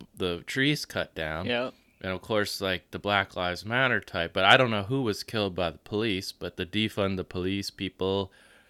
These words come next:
Speaker 1: and all that, right? So
Speaker 2: They're all
Speaker 1: they're,
Speaker 2: ganging
Speaker 1: they
Speaker 2: up
Speaker 1: might,
Speaker 2: together.
Speaker 1: they might unite. Yeah, we'll see. I don't think it's gonna work, but, uh,
Speaker 2: No.
Speaker 1: yeah, the Walani-, Weelaunee Forest. It was, uh,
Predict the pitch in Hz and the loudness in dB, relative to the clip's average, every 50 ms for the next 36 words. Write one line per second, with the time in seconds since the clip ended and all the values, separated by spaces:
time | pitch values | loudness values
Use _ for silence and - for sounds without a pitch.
0 | _ _ - - 92 85 85 80 78 76 73 67 69 - _ _ _ _ _ _ | _ _ -16 -12 -8 -6 -6 -4 -6 -6 -8 -10 -12 -16 _ _ _ _ _ _
1 | _ _ _ _ _ _ - - - 92 92 92 98 110 - - - 98 90 87 | _ _ _ _ _ _ -16 -10 -4 -2 0 0 0 -2 -4 -4 -2 0 0 2
2 | 82 80 78 - _ _ _ _ - 143 151 156 156 156 156 143 127 - 156 156 | 0 0 -2 -6 _ _ _ _ -4 0 2 4 4 4 4 4 4 4 4 4
3 | 156 156 151 156 151 - - 98 - 147 156 151 143 135 127 - - - - - | 4 4 4 4 4 2 2 0 4 4 4 4 4 4 0 -4 -8 -14 -4 2
4 | 107 110 113 110 110 113 117 101 - - 110 113 113 110 104 92 82 76 - - | 6 6 8 8 8 8 8 8 6 6 4 6 6 8 8 8 6 4 0 -4
5 | 104 104 107 104 85 71 71 82 - - - 101 104 - - - 113 101 85 73 | -4 -2 0 0 0 -2 -6 -8 -14 -14 -10 -10 -8 -8 -6 -4 -2 -2 -2 -2
6 | 67 - - _ _ _ _ _ _ _ _ _ _ _ _ - - 107 117 120 | -4 -10 -18 _ _ _ _ _ _ _ _ _ _ _ _ -2 2 2 2 2
7 | 107 - 107 98 - 98 - - - 95 82 76 73 76 78 76 71 67 - _ | 0 -2 -4 -4 -4 -4 -6 -6 -6 -4 -4 -6 -6 -8 -6 -8 -8 -10 -12 _
8 | - 78 76 73 - _ - 76 71 69 67 - - _ _ _ _ _ _ _ | -14 -12 -12 -12 -12 _ -14 -14 -12 -12 -14 -16 -20 _ _ _ _ _ _ _
9 | - 139 127 127 123 107 - _ _ _ _ - - 143 131 95 90 85 107 110 | -16 -12 -12 -12 -12 -14 -18 _ _ _ _ -4 0 2 4 4 4 4 2 4
10 | 117 123 131 147 156 156 156 151 147 143 139 135 135 131 - - - 113 123 147 | 8 8 10 10 10 8 6 4 4 2 0 0 -2 -2 -4 -4 -4 0 4 6
11 | 180 185 180 160 147 147 147 147 143 139 139 139 131 - - 113 104 101 85 69 | 6 6 6 6 4 4 4 4 2 2 0 -2 -4 -2 -2 0 2 2 2 0
12 | 64 - - - - - _ _ _ _ _ _ _ _ _ _ _ _ _ _ | -2 -6 -12 -14 -14 -18 _ _ _ _ _ _ _ _ _ _ _ _ _ _
13 | _ _ _ _ _ _ _ _ _ _ _ _ _ _ _ _ - 104 101 95 | _ _ _ _ _ _ _ _ _ _ _ _ _ _ _ _ -2 -2 0 0
14 | 101 98 90 - - 98 95 92 90 87 85 | -2 -4 -4 -6 -4 -2 -2 0 0 -2 -4